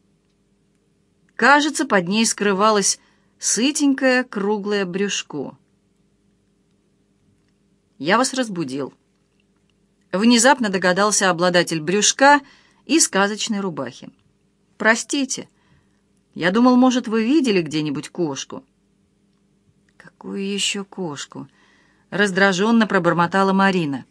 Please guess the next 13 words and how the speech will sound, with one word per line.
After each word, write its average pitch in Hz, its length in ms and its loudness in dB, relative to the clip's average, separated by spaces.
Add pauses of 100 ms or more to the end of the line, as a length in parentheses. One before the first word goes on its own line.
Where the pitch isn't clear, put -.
(760)
Ни 247 160 8
рубаха 226 480 4
с 226 60 -6
цветами, 202 640 2 (440)
ни 220 120 2
тем 247 200 6
более 254 280 6
круглое 202 440 2
брюшко 190 460 2
не 233 120 6
вызывали 226 460 2
у 226 120 0
неё 226 360 2